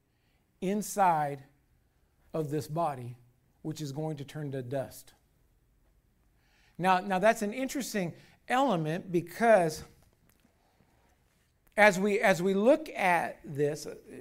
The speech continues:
I'll give an example here. I'm not an electrician, so I'm probably not gonna do it justice,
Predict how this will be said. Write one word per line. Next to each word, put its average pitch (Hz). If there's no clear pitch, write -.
I'll 131
give 196
an 180
example 151
here. 135
I'm 151
not 160
an 147
electrician, 143
so 147
I'm 123
probably 151
not 143
gonna 135
do 139
it 131
justice, 127